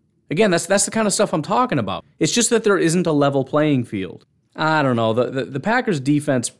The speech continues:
is kinda fake. You know, I mean, I, I think they're just getting lucky or whatever the case may be. That we know that they're not that good,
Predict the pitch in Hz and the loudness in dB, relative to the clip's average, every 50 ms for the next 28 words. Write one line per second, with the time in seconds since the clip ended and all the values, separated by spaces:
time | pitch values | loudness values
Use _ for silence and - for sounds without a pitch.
0 | _ _ - 131 117 - - 135 123 117 110 - - - - 123 120 120 120 120 | _ _ -8 -8 -8 -6 -6 -4 -4 -4 -4 -6 -6 -4 -2 0 0 0 -2 -6
1 | - _ _ _ _ _ - 127 127 127 127 127 139 139 131 156 170 165 147 165 | -10 _ _ _ _ _ -4 -2 0 2 2 2 2 0 0 0 0 0 0 -2
2 | 185 180 - 180 156 139 143 131 127 123 120 117 - - 131 120 117 104 101 110 | -2 0 0 -2 0 0 0 0 0 -2 -4 -4 -4 -4 -4 -4 -4 -4 -4 -4
3 | 113 117 - - 120 117 110 107 104 117 135 147 143 123 110 107 - 117 107 98 | -4 -4 -4 -6 -4 -2 -2 -2 0 0 0 0 0 0 -2 -4 -4 -6 -6 -6
4 | - 107 104 98 92 98 101 - _ _ _ - 156 160 165 185 185 190 202 202 | -6 -8 -8 -8 -8 -10 -12 -14 _ _ _ -4 -2 0 2 2 2 4 4 4
5 | 196 160 156 139 131 127 120 117 113 107 - 120 120 117 107 113 117 110 110 107 | 4 4 2 2 2 0 0 0 0 -2 0 0 -2 -2 -2 0 0 0 0 0